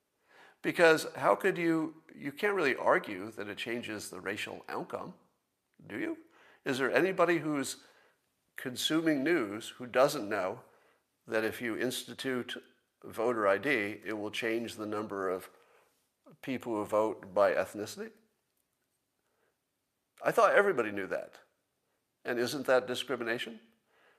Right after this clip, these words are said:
So here's the, here's the tough part. It's discrimination by effect.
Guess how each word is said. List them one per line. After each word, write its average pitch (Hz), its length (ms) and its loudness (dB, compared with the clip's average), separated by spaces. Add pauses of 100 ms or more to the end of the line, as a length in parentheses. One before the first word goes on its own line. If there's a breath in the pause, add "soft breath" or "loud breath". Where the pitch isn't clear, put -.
(140 soft breath)
So 104 160 -10
here's 143 280 -2
the, 98 240 -10
here's 123 280 -8
the 104 80 -12
tough - 260 -8
part. - 300 -14 (880 soft breath)
It's 131 240 -6
discrimination 165 800 -2
by 113 160 2
effect. - 680 0